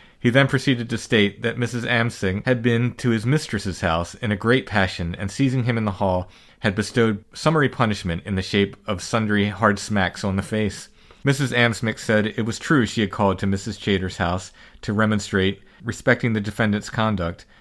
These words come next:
when the defendant behaved in the most insolent manner, said he would serve her out, and actually called the dog to set on her. Finding that she was ni-, likely to obtain redress at the house, she determined upon seeking it at this office,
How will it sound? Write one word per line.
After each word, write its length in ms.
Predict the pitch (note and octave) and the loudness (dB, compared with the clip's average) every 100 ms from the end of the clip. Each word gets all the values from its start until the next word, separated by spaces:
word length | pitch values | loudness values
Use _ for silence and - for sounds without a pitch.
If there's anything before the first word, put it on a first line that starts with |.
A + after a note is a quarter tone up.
| _ - | _ -4
when 180 | A#2 | 0
the 60 | A#2 | 2
defendant 400 | G#2 G#2 A2+ G#2+ | 0 2 0 2
behaved 340 | G2 A2 C3 G2+ | 2 4 4 4
in 80 | |
the 80 | G2 | 2
most 220 | G2 G2 | 2 0
insolent 360 | - A#2 - G#2+ | -2 -6 -4 -2
manner, 380 | G#2 G#2+ F2+ F2 - - | 0 0 0 -4 -14 -20
said 220 | - - C3+ | -6 0 2
he 120 | B2+ | 2
would 140 | A2+ | 0
serve 280 | - C3+ C3 | 0 0 2
her 120 | C#3+ | 2
out, 280 | G#2 F2+ - - - | 2 0 -4 -14 -6
and 160 | A2 A2+ | 0 2
actually 360 | B2 - B2 | 2 2 0
called 280 | G#2+ A#2+ A2 | 2 0 2
the 60 | A2+ | 0
dog 400 | A2 A#2 F#2+ E2+ | 4 6 4 2
to 80 | |
set 240 | F#2+ A2+ G#2+ | -2 2 2
on 140 | F#2+ | 2
her. 160 | D#2+ F2 _ _ _ - - _ | -2 -6 _ _ _ -20 -20 _
Finding 320 | - C3+ C#3 | 4 4 6
that 160 | A#2+ A2 | 2 0
she 80 | C3 | 0
was 120 | A2 | 2
ni-, 220 | B2 C#3+ - | 2 2 0
likely 360 | A#2+ B2 C3+ A#2 | 2 2 4 2
to 120 | A#2 | 0
obtain 300 | G2+ A#2+ G#2+ | 0 0 2
redress 400 | G2+ A2 A2 - | 0 2 2 0
at 80 | G2 | -6
the 100 | F#2+ | -4
house, 380 | A2 F2 F2 - - - _ | -2 -2 -6 -14 -20 -20 _
she 140 | - | -6
determined 400 | G#2 G2+ B2+ A#2+ | -4 0 2 2
upon 260 | A#2+ A#2+ A2 | 0 0 0
seeking 400 | - A#2 G#2+ G#2 | 0 -2 2 2
it 180 | F#2+ - | 0 -2
at 160 | G#2+ G2+ | -4 -2
this 180 | G2+ | 0
office, 460 | G#2+ G#2 - - - | 0 0 -2 -10 -12